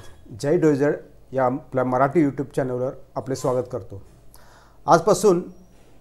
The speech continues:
मी एक नवीन म्हणजेच माउथ ऑर्गन या विषयावरती माउथ ऑर्गनची एक व्हिडिओंची मालिका बनवायचं ठरवलं आहे आणि त्यानिमित्तानंच आज ही व्हिडिओची सुरुवात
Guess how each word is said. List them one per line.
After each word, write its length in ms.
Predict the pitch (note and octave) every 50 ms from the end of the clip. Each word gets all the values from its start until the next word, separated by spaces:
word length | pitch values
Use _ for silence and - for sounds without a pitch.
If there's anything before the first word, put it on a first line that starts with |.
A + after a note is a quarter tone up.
| - - -
मी 140 | D3 D#3 D#3+
एक 340 | D#3+ D#3 D3+ D#3 - - - - - - - - - - - - - - - - - - - - - -
नवीन 320 | C3+ C3+ C#3+ D#3 F3+ E3 D#3+ - - - -
म्हणजेच 220 | - B2+ B2 C3
माउथ 320 | C3 C#3 C3 C3+ D#3 D#3+ F#3+
ऑर्गन 280 | F3 D#3 D3+ E3 D#3+ C#3
या 140 | B2+ C3 C3+
विषयावरती 640 | C3+ B2+ - - D3 C#3 C3+ B2 - - D#3 C#3 B2 - - - - - - - - - - - - - - - _ _ - - - - - _ _ _ - - - -
माउथ 320 | - C#3+ C3+ C#3+ D3+ -
ऑर्गनची 440 | F3 D#3+ D3 D#3 D#3+ D#3 D#3+ - E3+
एक 240 | D3+ D3+ D3 - - - - - - - - - - - -
व्हिडिओंची 460 | - B2 C3+ C#3 D3+ D3+ D#3 - - E3+
मालिका 400 | D3+ C3+ A#2+ B2 C3 A#2+ C#3+ C3+
बनवायचं 380 | B2 A#2+ A#2 A#2 A#2 A2 A#2 -
ठरवलं 240 | A2 G#2+ G#2+ G#2 G2
आहे 380 | G2 - - - - - - -
आणि 120 | A2+ A#2 G#2+ -
त्यानिमित्तानंच 760 | D3+ D3+ E3 E3 F3 F3+ F3 E3+ E3 F3 D#3+ D3+ - - - - - - - - -
आज 220 | C3+ C3+ C3+ B2
ही 100 | C3 C#3+
व्हिडिओची 440 | C#3+ B2+ C3 B2 C#3 C#3+ C#3 C#3+ D#3
सुरुवात 360 | C3+ - C3+ A#2+ B2 C3+ B2